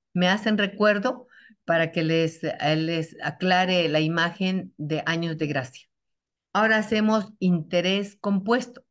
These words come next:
Cuando hay interés compuesto, cuando está en fun-, cuando hay capitalización. Y la variable de capitalización, o sea, la unidad que en este, mm, que en este ca-, ejercicio es cada tres meses, o sea, cada trimestre,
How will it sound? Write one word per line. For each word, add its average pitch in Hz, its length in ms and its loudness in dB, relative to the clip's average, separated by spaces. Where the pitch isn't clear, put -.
Cuando 151 400 -6
hay 196 160 2
interés 196 320 -2
compuesto, 202 600 -4
cuando 165 240 -2
está 160 180 -2
en 180 120 2
fun-, 170 220 -4
cuando 170 280 2
hay 202 140 2
capitalización. 160 960 -2
Y 175 120 -6
la 151 600 0
variable 208 540 -2
de 180 120 -8
capitalización, 160 960 -6
o 156 100 -8
sea, 143 320 -4
la 165 160 2
unidad 175 540 0
que 170 100 -6
en 156 120 -2
este, 170 340 -4
mm, 147 540 -4
que 165 120 -4
en 165 60 -4
este 175 280 -4
ca-, - 100 -2
ejercicio 165 580 -4
es 175 120 -4
cada 160 340 2
tres 190 240 -2
meses, 190 400 -4
o 170 60 -10
sea, 147 240 -8
cada 165 340 2
trimestre, 190 640 -4